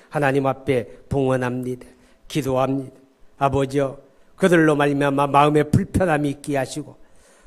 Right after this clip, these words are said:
그들을 위하여 기도하게 하시고, 그들을 주께로 인도하기 위하여 하나님 앞에 정말 혼신의 힘을 다할 수 있는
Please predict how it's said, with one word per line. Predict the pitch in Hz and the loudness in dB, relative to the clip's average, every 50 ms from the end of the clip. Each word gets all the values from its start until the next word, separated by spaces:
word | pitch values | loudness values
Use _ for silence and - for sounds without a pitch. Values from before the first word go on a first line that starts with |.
| - - | -6 0
그들을 | - 190 151 165 165 160 147 | 2 2 4 4 2 2 2
위하여 | 151 160 160 151 156 156 | 2 2 2 4 4 2
기도하게 | 151 - - - 302 214 196 156 156 156 143 156 151 | 0 2 2 2 4 4 4 2 0 0 0 -2 -2
하시고, | 151 147 143 - - 185 156 156 143 - - - - - - - - - - - - - | 0 -2 -2 -4 -8 -10 -10 -12 -14 -18 -20 -20 -20 -20 -20 -20 -20 -20 -20 -20 -10 -2
그들을 | - 190 190 165 170 170 160 151 147 143 - - - _ _ _ _ _ _ | 2 2 4 4 4 2 2 0 -2 -6 -10 -20 -20 _ _ _ _ _ _
주께로 | - - 165 156 - - 170 151 147 | -8 -4 -4 -4 -2 -2 -2 0 0
인도하기 | 143 143 143 143 143 143 139 135 135 131 143 | 0 -2 -2 -4 -2 0 0 0 -2 -4 -6
위하여 | 135 131 131 135 135 120 110 - - - _ | -6 -4 -4 -6 -6 -10 -14 -18 -20 -20 _
하나님 | - 147 147 135 135 135 127 131 | -12 -8 -8 -6 -6 -6 -6 -8
앞에 | 127 127 - - 139 | -8 -10 -10 -12 -12
정말 | 120 135 131 139 139 135 131 123 - - - _ - - - - | -10 -8 -8 -6 -4 -4 -6 -6 -10 -16 -20 _ -20 -14 -8 -4
혼신의 | 185 180 160 - - 165 160 147 143 | -4 -4 -4 -6 -6 -6 -6 -4 -4
힘을 | 143 143 139 131 | -4 -6 -8 -8
다할 | - 131 135 135 131 | -6 -4 -4 -4 -4
수 | 131 - 143 | -6 -10 -12
있는 | 135 131 135 131 107 - | -10 -8 -8 -8 -8 -12